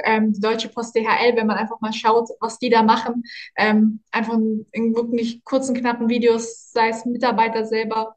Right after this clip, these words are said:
zu befragen, warum sie gerne da arbeiten oder einfach so kleine Challenges zu machen. Ähm, also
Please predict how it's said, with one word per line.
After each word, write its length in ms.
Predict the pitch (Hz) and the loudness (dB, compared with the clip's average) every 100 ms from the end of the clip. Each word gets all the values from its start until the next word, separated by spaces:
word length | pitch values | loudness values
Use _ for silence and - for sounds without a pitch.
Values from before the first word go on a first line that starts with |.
| _ | _
zu 160 | - 233 | -14 -8
befragen, 520 | 233 220 220 226 220 | -2 6 8 8 6
warum 200 | 220 226 | 4 4
sie 140 | 226 | 4
gerne 320 | 220 220 220 | 4 4 4
da 80 | 220 | 4
arbeiten 640 | - 226 202 214 214 220 214 - _ | 4 4 4 0 -2 -4 -4 -10 _
oder 240 | 220 220 226 | -4 0 0
einfach 300 | 214 220 - | 0 -4 -8
so 100 | 254 | -12
kleine 400 | 240 262 240 247 | -6 0 0 0
Challenges 560 | 247 254 254 247 247 - | -2 -2 -2 -4 -6 -8
zu 120 | 240 | 0
machen. 420 | 226 220 220 220 - - - _ - | 2 2 0 -2 -4 -20 -20 _ 0
Ähm, 300 | 220 214 - | 2 2 2
also 540 | 220 220 233 220 - | -2 2 2 2 -4